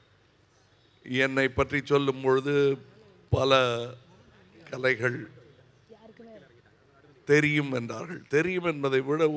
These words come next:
ஓரளவுக்கு புரியும் என்பதுதான் உண்மை. புரிய ஆரம்பித்த போது தான் நமக்கு வேலை போயிடும். இப்போ தான் எனக்கு நடிப்பு புரிய ஆரம்பிச்சிருச்சு,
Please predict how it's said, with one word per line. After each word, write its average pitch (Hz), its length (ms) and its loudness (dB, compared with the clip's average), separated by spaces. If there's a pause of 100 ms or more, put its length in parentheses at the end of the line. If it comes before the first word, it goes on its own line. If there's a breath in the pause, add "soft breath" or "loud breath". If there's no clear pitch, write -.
(140)
ஓரளவுக்கு 156 480 -2 (160)
புரியும் 175 420 2
என்பதுதான் 127 520 -4 (100)
உண்மை. 104 220 -18 (4000)
புரிய 202 380 10
ஆரம்பித்த 165 440 4
போது 165 360 2
தான் 180 320 2
நமக்கு 143 340 0
வேலை 151 360 2
போயிடும். 123 380 4 (1040)
இப்போ 147 180 4
தான் 180 240 4
எனக்கு 147 260 2
நடிப்பு 160 300 2
புரிய 151 320 4
ஆரம்பிச்சிருச்சு, 139 540 0